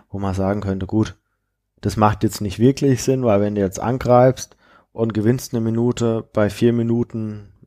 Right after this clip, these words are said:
wirst du dann eh gehalten und kommst nicht weiter vor. Aber bei eins zwölf ist er zumindest immer noch die Möglichkeit,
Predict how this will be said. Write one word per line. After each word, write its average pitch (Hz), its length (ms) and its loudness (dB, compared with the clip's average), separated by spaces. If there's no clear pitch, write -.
wirst 104 340 -2
du 107 60 2
dann 101 160 0
eh 113 140 2
gehalten 104 500 2
und 98 120 -6
kommst 104 300 -6
nicht 95 140 -8
weiter 101 300 0
vor. 95 320 -6
Aber 101 400 -2
bei 98 160 2
eins 101 280 0
zwölf 101 380 4
ist 113 140 -2
er 117 100 4
zumindest 113 500 -2
immer 117 200 -2
noch 113 140 0
die 104 120 -4
Möglichkeit, 107 720 -2